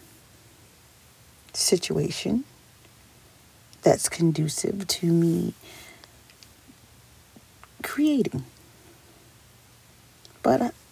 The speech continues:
you know, from time to time, you do wanna get out and you do wanna be amongst other folks and you do wanna, um, smell the roses,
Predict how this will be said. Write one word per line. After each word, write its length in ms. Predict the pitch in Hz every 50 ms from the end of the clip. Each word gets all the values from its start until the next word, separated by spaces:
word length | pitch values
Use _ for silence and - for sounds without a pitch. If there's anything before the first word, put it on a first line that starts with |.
| -
you 100 | - 285
know, 380 | 247 247 233 233 233 233 254 262 - - - -
from 240 | - - 247 233
time 340 | 226 - - 240 233 247 254 -
to 100 | - 214
time, 360 | - - 262 285 285 247 208
you 80 | 185 180
do 180 | 190 233 262
wanna 220 | 285 254 226 214 190
get 180 | 180 185 170
out 320 | 175 175 196 262 330 330 -
and 120 | 180 180
you 80 | 185 165
do 160 | 175 202 214
wanna 220 | 247 226 208 185
be 160 | 170 185 190 190
amongst 440 | 190 180 180 175 175 175 - -
other 200 | 185 180 175 -
folks 480 | 165 - - 202 220 285 - - - -
and 180 | 226 202 190 185 - - - - - - - - -
you 100 | 202 185
do 200 | 196 208 220 220
wanna, 480 | 220 214 214 202 202 196 185 185 - -
um, 460 | - 190 190 185 185 180 208 226 226 - - - - - - - - - - - - - - - - - - - - - - - - - - - - - - - - - - - - - - - - - - - - - - - - - - - - - - - - - - -
smell 400 | - - - 247 254 262 254 233
the 100 | 214 196
roses, 640 | 196 220 294 277 208 165 - - 151 - - -